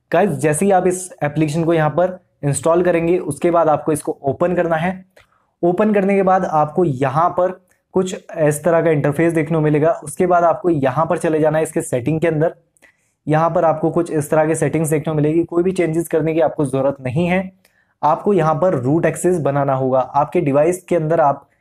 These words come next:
जो एप्लीकेशन इंस्टॉल करोगे वो आप यहाँ पर तीन तरीके से कर सकते हो, रूटलेस, रूटेड और Shizuku। Shizuku आपको मिलेगा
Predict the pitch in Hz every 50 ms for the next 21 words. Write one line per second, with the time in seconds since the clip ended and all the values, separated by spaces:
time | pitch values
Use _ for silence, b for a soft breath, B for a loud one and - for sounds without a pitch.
0 | _ _ - 151 156 170 156 143 151 151 147 143 147 165 165 160 160 160 143 135
1 | 113 - 160 160 170 185 180 175 165 160 160 175 180 185 185 _ b b b b
2 | b b b 214 240 208 180 175 - 170 160 143 147 147 185 170 - - 180 170
3 | 170 165 170 156 147 139 151 143 156 147 143 139 - - 147 - - 165 160 170
4 | 165 139 131 147 165 - - 185 185 190 190 - _ _ _ _ b b b b
5 | b b b b - 139 156 165 - 185 196 196 196 - - - 143 147 160 -
6 | - - _ _ _ - - - 165 165 151 165 185 180 185 151 135 117 98 -
7 | b b b b b b - - 170 160 175 208 190 202 220 202 190 190 190 196
8 | 185 185 185 185 175 190 202